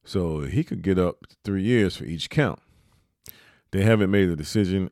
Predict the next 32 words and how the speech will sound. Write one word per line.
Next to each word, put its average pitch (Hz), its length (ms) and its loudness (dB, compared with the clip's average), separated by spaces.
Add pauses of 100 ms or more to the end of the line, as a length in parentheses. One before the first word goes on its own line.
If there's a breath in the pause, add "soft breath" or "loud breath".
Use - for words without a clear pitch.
(120)
I 95 60 -2
don't 92 160 -2
know 92 80 0
if 82 100 0
they 92 80 -2
wanna 78 200 -4
make 71 180 -10
an 57 80 -14
example 95 440 -4
of 92 140 0
him. 87 80 -8
I - 60 -12
don't 85 160 -6
know 82 80 -6
what 73 140 -10
they're 69 80 -12
gonna 69 180 -12
do 104 200 4
about 92 300 2
that, 92 280 -4 (300)
but 71 300 -12 (540 soft breath)
just - 220 -8
the 107 80 2
whole 113 320 6
situation 90 600 -2
with 71 120 -6
that. 71 180 -6
When 87 100 -2
that 294 200 -2
thing 117 160 0
first 87 340 -6
broke, 92 240 -6